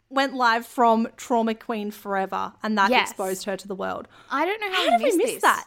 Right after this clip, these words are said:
Speaker 2: I know, because the hashtag Demi Lovato is over party began trending on Twitter. And then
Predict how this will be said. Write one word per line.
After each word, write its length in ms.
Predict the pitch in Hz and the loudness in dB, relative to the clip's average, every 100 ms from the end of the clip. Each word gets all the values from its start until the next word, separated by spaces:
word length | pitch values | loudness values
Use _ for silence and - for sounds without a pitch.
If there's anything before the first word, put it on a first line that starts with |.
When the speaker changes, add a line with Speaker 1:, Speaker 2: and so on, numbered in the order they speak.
| - | 0
Speaker 2:
I 120 | 294 | 2
know, 180 | 370 311 | 2 2
because 220 | 285 269 | -2 -4
the 80 | 269 | 0
hashtag 480 | 285 320 330 330 | 0 -2 -2 -2
Demi 280 | 214 214 247 | 0 -2 -2
Lovato 560 | 254 214 190 196 220 202 | -4 0 2 4 2 -2
is 80 | 214 | -2
over 300 | 190 196 208 | -2 -4 -8
party 320 | - 180 180 | -4 -4 -4
began 300 | 185 190 185 | -6 -6 -6
trending 340 | - 190 185 | -8 -6 -6
on 160 | 185 170 | -8 -12
Twitter. 520 | - 226 208 175 - - - - - - | -12 -4 0 0 -4 -14 -20 -20 -14 -4
And 240 | 247 247 | -2 0
then 260 | 277 285 | 0 -2